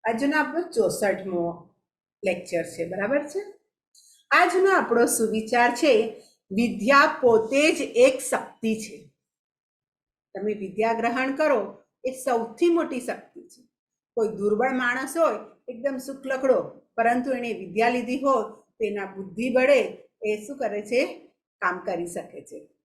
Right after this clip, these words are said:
એ વિદ્યા હંમેશા આપણે લેવાની, આપણે શિક્ષણ લેતા રહેવાનું અને એનાથી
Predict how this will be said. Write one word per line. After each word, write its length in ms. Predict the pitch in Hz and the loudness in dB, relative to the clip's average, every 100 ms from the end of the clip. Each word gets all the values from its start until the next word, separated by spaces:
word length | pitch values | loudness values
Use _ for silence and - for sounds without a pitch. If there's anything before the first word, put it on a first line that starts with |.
| _ _ _ _ _ _ _ _ _ | _ _ _ _ _ _ _ _ _
એ 220 | 180 185 | -12 -10
વિદ્યા 340 | 185 185 196 214 | -10 -6 -2 0
હંમેશા 440 | 214 208 214 220 | 0 -2 -2 -2
આપણે 260 | 190 190 185 | -4 -4 -6
લેવાની, 640 | 175 180 220 247 294 - - | -6 -4 -2 -2 -4 -6 -14
આપણે 200 | - 180 | -12 -12
શિક્ષણ 380 | - 196 - 208 | -10 -10 -6 -4
લેતા 480 | 202 196 196 240 | -2 -2 0 2
રહેવાનું 720 | 247 247 262 269 294 339 - _ _ _ _ _ | 4 2 2 2 0 -2 -10 _ _ _ _ _
અને 280 | 196 196 196 | -8 -6 -6
એનાથી 760 | 220 240 262 277 277 302 - | -8 -6 -8 -4 -4 -4 -12